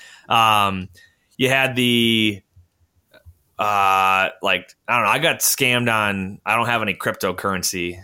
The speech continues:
anymore. I dabbled in it for, like, a very short period of time just to play around, and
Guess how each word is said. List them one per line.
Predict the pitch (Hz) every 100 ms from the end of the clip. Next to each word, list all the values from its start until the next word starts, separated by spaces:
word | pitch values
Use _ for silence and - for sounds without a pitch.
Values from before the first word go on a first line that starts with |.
| -
anymore. | 110 95 92 90
I | 95
dabbled | 101 107 104 98
in | 95
it | 90
for, | 101
like, | 98
a | 92
very | 98 98
short | - 107 95
period | 104 95
of |
time | - 98 98
just | 95 -
to |
play | 92 98
around, | 95 95 98
and | 98 90